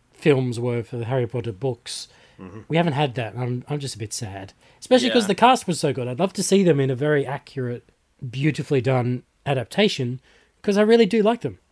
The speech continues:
Speaker 2: Mm.
Speaker 1: So yeah, that one, that was one I gave up on. That was my most disappointing one.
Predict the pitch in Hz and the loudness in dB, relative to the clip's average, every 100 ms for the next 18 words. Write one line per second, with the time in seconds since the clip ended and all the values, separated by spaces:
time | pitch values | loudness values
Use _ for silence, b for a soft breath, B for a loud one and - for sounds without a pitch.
0 | _ _ _ 127 131 113 80 - - 165 | _ _ _ -8 -6 -8 -12 -16 -6 -2
1 | 135 120 147 175 185 160 143 b b b | 0 0 0 2 2 2 -2 b b b
2 | b b - 175 165 165 156 139 139 131 | b b 2 4 6 6 6 6 4 4
3 | 127 131 120 120 120 151 120 127 123 131 | 0 -2 -4 -4 0 0 0 -2 -2 0
4 | 143 135 - - - 110 135 123 123 117 | 2 0 -2 -8 -10 -6 -6 -4 -6 -6
5 | 117 165 | -6 -8